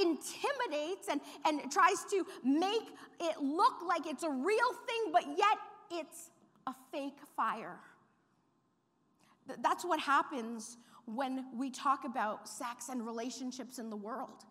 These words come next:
is there's so much going on that tries to look like the real thing, but it's not. Because it's not the way that God created it to be. It's not the way that God intended it to be.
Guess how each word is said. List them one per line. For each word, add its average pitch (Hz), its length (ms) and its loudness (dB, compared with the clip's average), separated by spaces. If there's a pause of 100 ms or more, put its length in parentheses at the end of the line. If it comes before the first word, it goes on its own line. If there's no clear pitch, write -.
(440)
is 339 180 0 (140)
there's 359 160 2
so - 400 10 (240)
much 381 340 8 (300)
going 370 380 10 (140)
on 320 420 4 (180)
that - 180 6
tries 403 340 4
to 359 100 6
look 330 500 2
like 403 160 6 (100)
the 359 80 0 (200)
real 381 300 4 (200)
thing, 349 380 -4
but 285 140 2
it's - 260 -8
not. 247 600 -2 (500)
Because - 220 0
it's 339 180 -6
not 392 220 6 (100)
the 349 100 0
way 359 260 -2
that 240 200 -4
God 320 240 4
created 285 520 -6
it - 160 -10
to 302 80 -8
be. 240 140 -4
It's 240 240 -10
not 403 180 2
the 320 120 -2
way 320 240 -2
that 247 180 -6
God 302 240 6
intended 285 440 -6
it 269 160 -12
to 294 80 -6
be. 285 220 -2